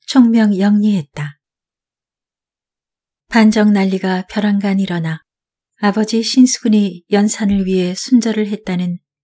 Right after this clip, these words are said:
기막힌 비보를 듣고 계속해서 자기 남편을 왕전하로 모신다는 기별을 받았을 때 신비는 혹시나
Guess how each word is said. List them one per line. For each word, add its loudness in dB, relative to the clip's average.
기막힌 2
비보를 -4
듣고 -10
계속해서 -2
자기 -4
남편을 -2
왕전하로 0
모신다는 0
기별을 -4
받았을 -8
때 -10
신비는 2
혹시나 -6